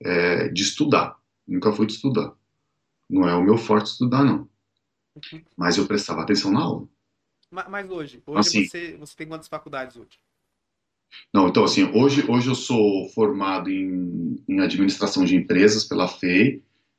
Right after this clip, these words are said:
Speaker 1: Cursei lá durante, foi um curso que, era um curso de cinco anos, né? Aí, ó, o Vitão mandando mensagem aqui. O Vitão é o... Fiz o casamento do Vitão.
Speaker 2: <laughs>
Speaker 1: Vitão e da Bru.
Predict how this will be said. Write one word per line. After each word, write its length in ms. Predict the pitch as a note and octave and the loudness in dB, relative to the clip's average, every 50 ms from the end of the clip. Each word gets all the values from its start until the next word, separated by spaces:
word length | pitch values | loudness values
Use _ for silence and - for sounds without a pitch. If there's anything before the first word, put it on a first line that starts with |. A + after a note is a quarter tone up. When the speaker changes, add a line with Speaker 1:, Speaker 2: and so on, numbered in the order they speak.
| _ _ _ | _ _ _
Speaker 1:
Cursei 380 | - - F#2+ - - - G#2+ G2+ | -8 -4 -2 0 4 4 6 6
lá 180 | G2+ F#2 F#2 F#2 | 6 4 4 2
durante, 340 | E2+ F2+ F#2 F2+ E2+ - - - - - - - F#2 F#2 F2 - - | 0 0 -2 -2 -2 -4 -6 -10 -10 -12 -10 -6 -4 -4 -4 -4 -4
foi 120 | - G2+ F#2 | -2 0 0
um 100 | F2+ F2 | 0 0
curso 400 | - G2+ G2 G2 G2 - - F2 | 0 0 0 0 0 -2 -4 -4
que, 440 | - - F#2+ F#2 F2 E2+ E2 D#2+ - _ _ _ _ - _ _ _ _ _ _ | 0 4 6 6 6 6 2 0 -4 _ _ _ _ -20 _ _ _ _ _ _
era 140 | - F#2 G2 | -2 0 0
um 60 | F#2 | 2
curso 280 | F#2 G#2 G#2 - - E2+ | 2 2 2 0 0 0
de 160 | - F#2 F2 | 2 2 4
cinco 440 | - - - - C3 B2+ A#2+ G#2 G2 | 4 4 4 4 4 4 4 2 4
anos, 360 | - F#2+ G#2+ B2 C#3+ D3 C3 A2 | 4 6 8 8 8 8 8 6
né? 240 | A2+ C3+ D3 - - _ _ _ _ _ _ _ _ _ _ _ _ _ _ _ _ _ _ _ _ - F2+ | 6 4 4 2 -2 _ _ _ _ _ _ _ _ _ _ _ _ _ _ _ _ _ _ _ _ -10 -4
Aí, 200 | F#2 F2+ F2+ F#2 | 0 2 4 4
ó, 280 | F#2 F#2 F2+ F#2 F2+ | 4 4 4 4 4
o 100 | - F#2+ | 4 2
Vitão 440 | - F#2+ G2 F#2+ F#2+ - G#2 F#2+ F2+ | 4 6 6 4 4 4 2 4 4
mandando 300 | F2+ F2+ F2 F#2 F2+ F2+ | 4 2 2 2 2 2
mensagem 540 | F2+ F2 F2 E2+ - G2 F2+ F2 E2+ F2 F2 | 2 2 0 0 0 0 0 2 0 0 -2
aqui. 360 | E2+ E2 - F#2 E2+ E2+ - - _ - - - | -2 -2 -2 -2 -2 -2 -2 -8 _ -20 -16 -12
O 80 | - E2+ | -10 -6
Vitão 280 | E2+ - - - - A2 | -6 -6 -2 2 4 4
é 120 | A#2 A#2+ | 6 6
o... 320 | A2 F#2+ - - - - - - - - | 6 4 2 0 -2 -6 -10 -16 -4 0
Fiz 120 | - - | 0 2
o 40 | - | 4
casamento 400 | - B2 A2 A2+ A2 A#2 A#2+ B2 | 4 4 6 6 6 6 6 4
do 100 | A#2 A#2+ | 0 0
Vitão. 400 | A#2+ D3 C#3 - C#3+ B2 - - - _ _ _ _ _ - | 2 2 2 2 -2 -6 -6 -8 -16 _ _ _ _ _ -20
Speaker 2:
<laughs> 380 | E3 D#3+ _ - - _ _ - | -20 -20 _ -20 -20 _ _ -4
Speaker 1:
Vitão 320 | - G2 - - G#2 G2+ | -2 -2 0 2 2 2
e 60 | G2+ G#2 | 2 2
da 140 | A2+ A#2 | 2 2
Bru. 340 | A2 F#2 F2 E2+ E2+ E2 - | 2 0 0 -2 -4 -4 -6